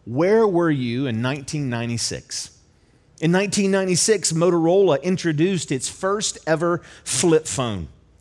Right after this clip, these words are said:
Yasser Arafat was the president of the P L O. Disney purchased A B C for nineteen billion dollars. Braveheart won Best Picture in the Academy Awards.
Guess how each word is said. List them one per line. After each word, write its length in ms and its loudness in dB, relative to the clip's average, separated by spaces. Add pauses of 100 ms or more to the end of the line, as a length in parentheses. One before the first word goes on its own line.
(360)
Yasser 440 2
Arafat 640 0
was 180 -4
the 80 -2
president 720 -2
of 160 -2
the 80 -2
P 220 -2
L 160 2
O. 300 -4 (520)
Disney 440 2
purchased 580 -2
A 140 0
B 140 -2
C 360 0
for 240 0
nineteen 720 -2
billion 760 2
dollars. 760 -2 (560)
Braveheart 840 2
won 300 2
Best 400 2
Picture 400 -2
in 100 0
the 140 -2
Academy 480 -2
Awards. 840 -2